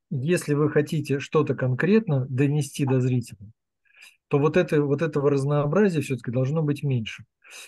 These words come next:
Это вот артхаусному кино свойственно, так как бы выразиться, что-то такое как бы сказать,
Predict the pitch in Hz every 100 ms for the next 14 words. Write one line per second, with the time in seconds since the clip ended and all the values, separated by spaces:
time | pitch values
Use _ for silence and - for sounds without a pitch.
0 | - - 147 170 160 - - 175 147 -
1 | 180 143 139 139 135 131 160 156 131 -
2 | 180 233 226 139 120 117 120 143 131 143
3 | 151 180 147 233 202 143 131 139 123 -
4 | 165 147 147 151 151 131 131 123 131 -
5 | 151 170 220 202